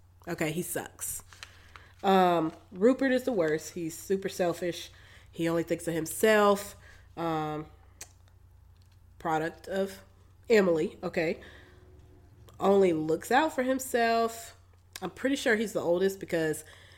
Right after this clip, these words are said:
they were saying how Rupert is gonna be the one to try to marry,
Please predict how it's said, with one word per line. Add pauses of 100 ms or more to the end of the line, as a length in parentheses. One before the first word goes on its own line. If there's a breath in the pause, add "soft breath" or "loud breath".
they
were
saying
how (320 loud breath)
Rupert (340)
is (180)
gonna
be
the
one
to
try
to
marry,